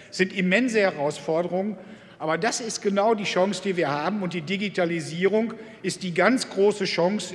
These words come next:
in der Umsetzung dieser ökologischen industriellen Revolution. Das ist ein Umbruch in der Geschichte der Technik und der menschlichen Kommunikation. Und das ist manchmal hart. Ich hätte mir nie vorstellen können, dass wir zu viert zu Hause am Tisch sitzen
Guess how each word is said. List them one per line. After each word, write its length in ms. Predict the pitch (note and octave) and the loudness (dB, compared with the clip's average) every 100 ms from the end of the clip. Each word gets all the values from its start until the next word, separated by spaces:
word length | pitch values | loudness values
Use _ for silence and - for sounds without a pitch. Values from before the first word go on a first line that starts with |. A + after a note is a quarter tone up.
| - | -8
in 200 | G3+ A#3+ | -4 2
der 220 | A3 A3 | 2 4
Umsetzung 580 | F#3 G3 F#3+ F#3+ G3 F3 | 0 2 2 2 0 -2
dieser 300 | F#3+ F#3+ F#3 | -2 -2 -2
ökologischen 600 | E3+ F3 D#3+ D#3+ D#3+ E3 | -2 -2 -2 -2 -4 -10
industriellen 560 | D3+ D#3+ - - C#3 C#3+ | -6 -6 -6 -4 -2 -2
Revolution. 640 | C3 C3+ C3 - A2 G2 - - - - - - - | -4 -4 -6 -6 -8 -8 -14 -20 -20 -20 -20 -20 -6
Das 160 | D3+ G#3 | -4 -2
ist 180 | F#3 | -2
ein 80 | F#3+ | -2
Umbruch 500 | F#3+ G#3 A#3+ A3+ G3+ | 2 2 6 6 4
in 100 | G3+ | 2
der 100 | F3 | 0
Geschichte 500 | E3+ - G3 F3 E3+ | 0 -2 -4 -6 -4
der 200 | C#3 C#3 | -4 -2
Technik 480 | F#3 G3+ G3+ G#3+ - - | 0 -2 -2 -4 -6 -6
und 200 | F#3+ G#3 | -4 0
der 120 | G3 F3+ | 0 0
menschlichen 560 | F3 F#3 F3+ D#3+ E3+ | -2 -6 -8 -8 -6
Kommunikation. 760 | D#3+ D#3 D#3 D#3 C3+ - B2 F#2+ - - - - | -4 -4 -4 -6 -6 -6 -6 -8 -16 -20 -18 -2
Und 60 | |
das 160 | D3 D3+ | -2 -2
ist 140 | D3 | -2
manchmal 400 | D#3 E3 D3+ C#3+ | -2 -4 -4 -4
hart. 300 | D3+ C3+ - - - - - | -2 -4 -8 -16 -20 -14 -2
Ich 120 | E3+ | 2
hätte 180 | A3 G3+ | 2 2
mir 120 | F#3 | 0
nie 160 | G3 | 0
vorstellen 520 | G3+ G3 F#3+ F#3+ F3+ F3+ | 0 0 0 2 0 2
können, 180 | F3+ E3 | 0 0
dass 160 | D#3 | -2
wir 120 | D#3+ | -4
zu 120 | - D3+ | -4 -8
viert 320 | - G3 F#3+ | -2 -2 0
zu 120 | E3 | 0
Hause 280 | D#3 F3+ E3 | 2 2 0
am 160 | D3 | -4
Tisch 220 | - F3+ F3+ | -2 -2 -2
sitzen 360 | E3 - E3 | -4 -6 -10